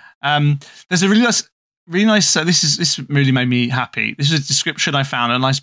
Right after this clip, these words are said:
um, sort of blog post by s-, by someone on a forum,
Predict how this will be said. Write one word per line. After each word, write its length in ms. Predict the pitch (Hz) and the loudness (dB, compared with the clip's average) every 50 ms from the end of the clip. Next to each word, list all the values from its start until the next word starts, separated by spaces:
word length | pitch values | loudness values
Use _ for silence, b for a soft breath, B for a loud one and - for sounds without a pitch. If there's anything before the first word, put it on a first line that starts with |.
| _ _ - | _ _ -8
um, 280 | 135 123 127 123 120 | -6 -4 -2 -2 -2
sort 180 | 113 - 143 123 | -4 -4 -8 -8
of 60 | - | -6
blog 280 | - 143 139 143 143 - | -4 -2 -2 -2 -2 -4
post 460 | - 120 120 120 117 - - - - | -6 -4 -4 -4 -4 -6 -6 -6 -6
by 120 | - 113 | -6 -6
s-, 200 | 117 - - - - _ - | -6 -6 -8 -10 -12 _ -8
by 260 | - 127 120 117 113 | -6 -4 -2 -2 -2
someone 280 | 107 - 131 127 127 123 | -2 -2 -2 0 0 0
on 60 | 120 | -2
a 40 | 117 | -4
forum, 640 | - - 147 143 139 131 127 120 117 117 117 117 | -4 -2 -2 0 2 2 0 0 -2 -4 -6 -8